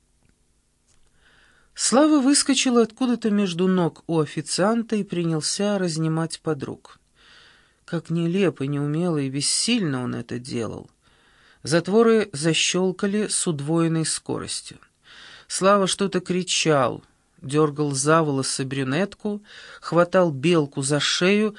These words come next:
будто готовился играть кульминационную сцену Отелло. Она, нехотя, всем своим видом давая понять,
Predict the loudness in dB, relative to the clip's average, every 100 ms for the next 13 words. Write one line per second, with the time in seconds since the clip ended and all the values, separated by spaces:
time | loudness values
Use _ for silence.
0 | -20 -20 -20 -6 -2 0 0 2 0 2
1 | 0 0 0 0 0 2 2 2 -2 -4
2 | -2 0 2 0 -2 0 0 2 0 -2
3 | -4 0 0 0 0 -2 0 2 2 0
4 | -6 -12 _ _ _ _ _ _ _ _
5 | _ -6 -2 0 0 2 2 0 -2 -4
6 | -4 -4 -4 -6 -8 -4 -2 -2 -2 -2
7 | -2 -2 -4 -2 -4 -4 -4 -2 -2 -4
8 | -4 -4 -4 -4 -6 -14